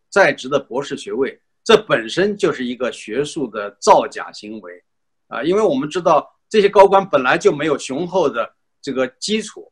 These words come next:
没，没有这种知识的教育的这个程度来这个完成博士学位，呃，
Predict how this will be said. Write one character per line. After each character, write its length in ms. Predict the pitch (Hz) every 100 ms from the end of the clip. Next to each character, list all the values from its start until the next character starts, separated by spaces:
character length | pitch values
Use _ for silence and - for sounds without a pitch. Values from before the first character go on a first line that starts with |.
| _
没， 200 | - 202
没 220 | 175 151 254
有 120 | -
这 180 | - 156
种 200 | 120 120
知 300 | - - 196
识 140 | 185
的 160 | 147 135
教 260 | - 156
育 80 | 135
的 120 | 117
这 120 | 117 120
个 120 | 123
程 260 | - 120
度 240 | 151 135 - _ _
来 240 | 120 131 143
这 160 | 143
个 260 | 123 123 120
完 200 | 120 147
成 220 | 165 135
博 160 | 139 123
士 160 | 135 135
学 160 | 101
位， 260 | 110 135 - _ _ _ _
呃， 200 | 127 127